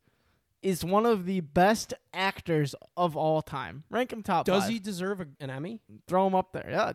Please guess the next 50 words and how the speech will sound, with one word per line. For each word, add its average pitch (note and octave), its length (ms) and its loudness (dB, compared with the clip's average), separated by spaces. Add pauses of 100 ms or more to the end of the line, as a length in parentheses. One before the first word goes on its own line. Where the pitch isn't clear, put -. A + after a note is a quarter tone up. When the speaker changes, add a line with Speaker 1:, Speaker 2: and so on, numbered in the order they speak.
Speaker 1:
just C#3 140 -10
Speaker 2:
an E3 100 -2
Academy? F#3 560 -4
Like, F3+ 160 4
Speaker 1:
Oh. C3 200 0 (120)
Speaker 2:
who's G#3+ 180 -2
he A#3 80 -2
thanking G3+ 460 -6
it C3+ 80 -6
as B2 120 -10
a B2 60 -10
cat, B2+ 360 -14
as A#2+ 120 -10
an A2+ 80 -14
Academy A2 360 -14
speech? - 440 -20 (580)
Speaker 1:
I G3+ 100 4
don't G#3 140 4
know, F3+ 260 6 (280)
honestly. F3 540 0 (420)
But F3+ 300 4 (140)
I C4+ 100 6
might D4 120 4
rank A#3+ 180 2
him F3+ 80 -8
top F#3 200 2
five E3 200 0
all-time C#3+ 340 -2
actors C3+ 400 -6
at A2+ 80 -16
this C#3 140 -8
point. - 240 -14 (360)
Speaker 2:
Like, E3 220 -2
we F3 100 -4
talking F3 400 -2
he's C#3 200 -6
better D3 280 -4
than C#3+ 140 -4
Tom C#3+ 240 -6
Hanks? C#3 400 -10
Like, C3 140 -8 (540)
Speaker 1:
Oh, E3+ 260 8
Speaker 2:
oh, B2 100 -6
get-, E3+ 80 -14
Speaker 1:
miles. F3 520 4
Speaker 2:
gets F#3+ 180 -2
in F#3 80 -2
front F3 180 0
of E3 60 -6
Tom. D#3+ 180 -6